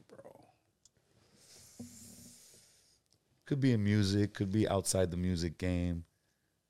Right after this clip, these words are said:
Speaker 2: Could be
Speaker 1: No, I
Speaker 2: just in
Speaker 1: never
Speaker 2: life.
Speaker 1: thought about that, bro. Um, who would challenge me mentally? Um, I don't think it would be anybody in music, to be honest with you.
Speaker 2: No?
Speaker 1: No, no, no, no. 'Cause I'm, I, again, I'm unorthodox, my nigga. Like,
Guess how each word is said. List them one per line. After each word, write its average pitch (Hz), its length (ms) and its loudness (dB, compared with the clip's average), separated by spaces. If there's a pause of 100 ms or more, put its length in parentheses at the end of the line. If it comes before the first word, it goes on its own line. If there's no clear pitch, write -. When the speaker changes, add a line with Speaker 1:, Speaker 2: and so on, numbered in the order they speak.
Speaker 2:
Could 101 120 -8
be 107 80 -2
Speaker 1:
No, 104 60 2
I 104 40 2
Speaker 2:
just 107 140 4
in 107 60 4
Speaker 1:
never 104 120 2
Speaker 2:
life. 120 160 4
Speaker 1:
thought 104 160 4
about 92 340 -6
that, 87 280 -6
bro. 98 280 -4 (380)
Um, 104 640 4 (240)
who 135 60 -14
would 139 180 -12
challenge 98 440 -2
me 90 160 -20
mentally? 90 420 -18 (160)
Um, 101 600 0 (580)
I 104 60 2
don't 135 160 6
think 131 160 4
it 127 40 6
would 110 120 6
be 110 160 -2
anybody 95 500 -2
in 82 140 -6
music, 87 400 -14
to - 80 -20
be 80 100 -20 (120)
honest 101 200 -18
with - 120 -20
you. - 60 -20 (880)
Speaker 2:
No? 98 220 -2 (160)
Speaker 1:
No, 101 500 0
no, 92 80 -6 (220)
no, 101 100 -12
no. 95 440 -16
'Cause 104 120 -2
I'm, 107 200 4
I, 101 260 -2
again, 101 260 -2
I'm 95 120 0
unorthodox, 98 680 -8
my 90 100 -6
nigga. 92 200 -14
Like, 95 200 -18